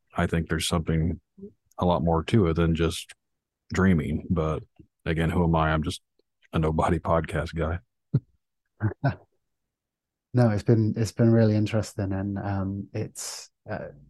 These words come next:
Speaker 2: fascinating to hear that you've, um, you've heard lots of similar stories, and, um, yeah, I a hundred percent agree. There's, there's more to it than dreaming. Um, maybe one day we'll, uh, <laughs> we'll find out some answers.
Speaker 1: Hopefully, like,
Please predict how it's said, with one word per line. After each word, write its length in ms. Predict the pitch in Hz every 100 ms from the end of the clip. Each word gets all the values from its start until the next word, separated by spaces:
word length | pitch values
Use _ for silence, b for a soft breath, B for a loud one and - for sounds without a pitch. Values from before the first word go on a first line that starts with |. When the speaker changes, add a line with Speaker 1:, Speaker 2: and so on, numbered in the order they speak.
| _
Speaker 2:
fascinating 520 | - 113 113 107 101
to 120 | 110 101
hear 240 | 104 107
that 180 | 104 101
you've, 240 | 107 101
um, 360 | 107 101 101 87 _ _ _ _ _ _ _ _ - - -
you've 140 | 117
heard 180 | 113 110
lots 220 | 110 -
of 60 | 104
similar 320 | 110 107 104
stories, 480 | - 101 104 101 104
and, 260 | 101 101 - _ -
um, 380 | 101 98 98 101 _ _ - 98
yeah, 200 | 110 101
I 280 | 101 107 104
a 60 | 104
hundred 200 | 101 98
percent 240 | - 101 98
agree. 240 | 104 101
There's, 280 | 101 101 -
there's 160 | - 101
more 220 | 107 104
to 160 | - 98
it 100 | -
than 120 | 104
dreaming. 380 | 98 101 104 101 _ -
Um, 260 | 104 104 - _
maybe 220 | 113 101
one 240 | 104 101 98
day 220 | 101 98
we'll, 220 | 101 107
uh, 200 | 107 104 - -
<laughs> 200 | - -
we'll 80 | 117
find 340 | - 123 107
out 280 | 107 - - B B _
some 220 | - 104
answers. 440 | 98 92 - 90 - B B B _ _ _ _ _ _ _ _ _ _ _
Speaker 1:
Hopefully, 420 | 120 107 - 87 85
like, 260 | 92 95